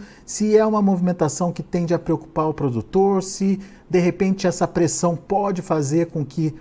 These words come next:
o mercado lá fora, o mercado lá em Chicago, perca esse patamar dos quinze dólares por bushel que vem se mantendo firmemente aí nas últimas semanas. Enfim, o que que a gente pode entender,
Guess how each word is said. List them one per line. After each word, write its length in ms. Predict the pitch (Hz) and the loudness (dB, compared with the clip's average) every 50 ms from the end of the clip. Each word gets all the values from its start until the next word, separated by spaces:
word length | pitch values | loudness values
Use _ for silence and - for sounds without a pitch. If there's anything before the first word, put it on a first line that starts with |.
| - - | -12 -6
o 60 | - | -2
mercado 520 | 139 147 151 131 - - 156 147 143 143 147 | 0 0 0 -2 -2 -2 0 0 0 0 -2
lá 100 | 143 131 | -2 -4
fora, 380 | 131 - - 147 143 143 131 | -4 -4 -2 0 2 2 2
o 20 | 135 | 0
mercado 380 | 139 135 131 - 143 131 135 | -2 -2 -2 -2 -2 -2 -2
lá 80 | 139 139 | -2 -2
em 80 | 139 135 | -2 -4
Chicago, 460 | - - - - 170 165 135 120 - - - | -6 -10 -8 -4 -2 -2 -2 -4 -8 -6 -2
perca 340 | 156 180 202 196 190 - 165 | 0 0 0 0 0 -2 -4
esse 140 | 147 - | -4 -4
patamar 400 | - - 143 131 - 139 139 139 | -4 -6 -4 -2 -2 -2 -2 -2
dos 160 | 131 135 127 - | -2 -4 -6 -4
quinze 240 | - 143 131 131 | -4 -4 -4 -2
dólares 300 | 135 139 135 131 127 123 | -2 0 0 0 0 -2
por 160 | - - 131 120 | -4 -6 -4 -2
bushel 260 | 123 135 131 127 - | 0 0 -2 -2 -4
que 100 | - 135 | -6 -6
vem 360 | 113 101 110 135 180 214 226 | -4 0 2 2 4 4 4
se 120 | - - | 2 0
mantendo 600 | 175 156 139 127 127 135 131 143 180 175 143 - - - - - - - - - | 0 0 0 0 0 -2 -2 -2 0 -2 -2 -6 -8 -14 -20 -20 -20 -20 -20 -8
firmemente 800 | - - 202 226 208 180 160 135 131 - 180 202 202 196 - 147 | -2 0 2 4 4 2 2 0 0 2 2 2 0 0 0 0
aí 220 | 135 139 151 160 | 2 2 0 0
nas 200 | 151 139 131 127 | 0 0 2 2
últimas 300 | 131 135 131 135 127 117 | 0 -2 -2 -2 -2 -2
semanas. 600 | - - 110 101 104 127 160 185 190 190 190 180 | -2 -2 -2 -2 0 0 0 0 0 0 0 2
Enfim, 420 | 202 240 220 - - 190 160 135 131 - - - - - - | 2 2 2 2 0 0 0 0 -2 -6 -12 -20 -20 -20 -8
o 20 | |
que 120 | - - 160 | -6 0 2
que 80 | 196 | 2
a 20 | 175 | 2
gente 180 | 180 180 - | 2 0 -2
pode 320 | - - 180 170 170 151 165 | -2 0 2 2 2 2 0
entender, 800 | 170 165 170 - 170 160 151 147 135 135 180 190 214 226 196 | -2 -2 -2 -2 0 0 0 0 0 2 2 2 2 2 -2